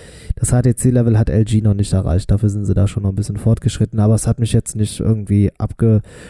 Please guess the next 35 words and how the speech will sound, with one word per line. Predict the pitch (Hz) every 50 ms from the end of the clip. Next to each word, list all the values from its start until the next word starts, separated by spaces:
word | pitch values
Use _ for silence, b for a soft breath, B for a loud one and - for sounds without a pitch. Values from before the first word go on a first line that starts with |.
| B B B
abgeholt, | - 113 - - 135 117 120 123 127 127 - -
ne? | 127 131
Ich | 131 - -
mein, | 131 131 131 127
wo | 117 120 127
sie | 120 135 131 127 110 90 98
wirklich | 113 120 - 127 113 117
innovativ | 120 120 117 117 113 - - 156 160 -
unterwegs | 139 123 135 123 120 131 135 - - -
waren, | 135 131 127 127 127 117 - _ -
ja, | - 120
wobei | 120 - 110 101
auch | 101 -
innovativ | 90 104 101 98 95 - - 104 101
ist, | 101 -
glaub | - 98 98
ich, | -
auch | 78 107
falsch, | - - 104 104 107 -
aber | 95 110 107 - B B B B B B
die | - 104
Gesten, | - 117 123 135 - - 139
die | 135 127
sie | 127 127
mit | 123 127 - -
dabei | 117 - - 110 113 113 113
hatten, | 120 - -
und | 110 104 101
da | 101 107
muss | 113 123 120 - 110
man | 110 104
ja | 98
auch | 98 110 107
ehrlich | 101 113 113 110 -
sein, | - 113 113 113